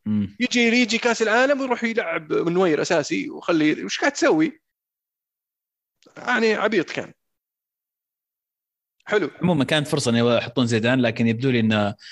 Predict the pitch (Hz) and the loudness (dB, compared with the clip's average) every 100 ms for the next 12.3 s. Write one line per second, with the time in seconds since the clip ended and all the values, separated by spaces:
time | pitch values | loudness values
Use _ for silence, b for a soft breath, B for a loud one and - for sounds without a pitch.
0 | B B 117 139 135 120 113 117 120 107 | B B -4 -2 0 0 0 -2 -2 0
1 | 117 113 101 98 110 101 101 120 123 113 | 0 0 -2 -2 -2 -2 0 0 2 0
2 | 98 107 98 101 101 92 92 B B B | -2 -4 -4 -2 -2 -2 -6 B B B
3 | B 98 98 90 87 - 147 160 127 120 | B 0 2 0 -4 -8 -2 0 2 0
4 | - 127 - 131 175 143 - 135 143 131 | -2 -4 0 0 0 0 0 0 0 2
5 | 113 147 131 127 123 143 120 117 117 131 | 2 2 0 0 2 2 2 2 0 2
6 | 120 110 107 - 113 98 127 127 113 107 | 0 -2 -4 -6 -4 -2 0 2 2 -2
7 | B B B B B - 92 90 80 120 | B B B B B -12 -6 -6 -2 -2
8 | 113 107 127 123 117 165 180 165 139 139 | 0 0 0 0 0 0 2 2 0 0
9 | 135 151 147 131 120 131 123 113 110 110 | 0 0 -2 -4 -6 -2 0 2 2 0
10 | - 101 92 101 104 104 95 98 101 92 | 0 -2 -2 -4 -4 -4 -2 -2 0 0
11 | 90 101 117 98 98 90 87 85 82 78 | -2 -2 -2 -2 -4 -8 -14 -12 -12 -10
12 | 87 139 | -6 -2